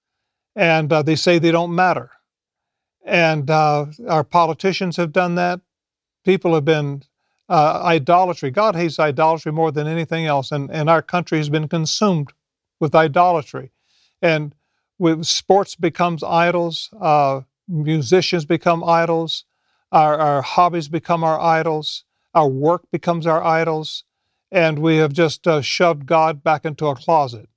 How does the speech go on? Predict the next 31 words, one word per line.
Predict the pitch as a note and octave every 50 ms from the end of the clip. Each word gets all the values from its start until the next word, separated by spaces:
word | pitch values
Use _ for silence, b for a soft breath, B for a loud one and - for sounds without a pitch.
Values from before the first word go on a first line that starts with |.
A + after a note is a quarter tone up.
| _ _ _ _ _ _ _ _ _
And, | - F#3 D#3 D3 D3 C3
uh, | D#3 D3 C#3+ C#3+ C#3+ C3+
it's, | - - F3+ D#3+ - -
it's | F3+ E3 C#3+ -
like | E3 D3+ -
we | E3 D#3
don't, | C#3+ D#3 D#3 D#3 D#3 - _ -
uh, | D#3+ D3+ D3 C#3+ C#3 C3+ C3+ - _ _ _ _ _ _ -
we | E3 E3
don't | E3 E3 D#3+ D#3+ E3
want | E3 F3+ F3 E3
him | E3 D#3
unless | D3+ D3 D3+ D3+ B2+
there's | D3 C#3+ C3+
a | D3 C3+
crisis. | - - D#3 C#3+ C#3+ C3+ - C#3 B2 - D3+
And | D3 E3
this | F#3+ - -
is | D#3+ C#3
a, | C#3+ C3+
a | C#3+ D3 D3+ D3
great | C3 B2 - - F3 F#3 F#3+ F#3 -
time | - E3+ D#3+ C#3+ B2+ B2 B2 - _ _ _ _ _ _ _ _ _ _ _ _
for | - D#3+ D#3+
us | E3 C#3 -
as | D3+ C#3
a | C#3+ C#3
people, | A2+ - F3 F3+ F3 - F3+ E3 D#3
as | C#3+ A#2+
a | C#3+ C3
nation, | C3+ D3 D#3+ E3+ D3+ - - E3+ D#3+ E3